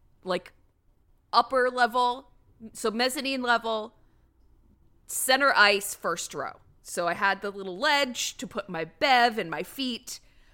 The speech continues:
um, and had the, the nice little overview. And the Flyers were playing the Penguins, and I believe that this is the game that the Flyers knocked out both of the Penguins' goalies.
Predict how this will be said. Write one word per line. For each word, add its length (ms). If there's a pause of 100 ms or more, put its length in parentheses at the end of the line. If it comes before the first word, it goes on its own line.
(160)
um, 560 (800)
and 200
had 240
the, 180
the 80
nice 320
little 300
overview. 640 (520)
And 420 (160)
the 120
Flyers 640
were 80
playing 360
the 60
Penguins, 640 (800)
and 600 (640)
I 80
believe 560
that 160
this 180
is 140
the 100
game 560
that 560 (320)
the 120
Flyers 580
knocked 340
out 460
both 440
of 300
the 80
Penguins' 460
goalies. 640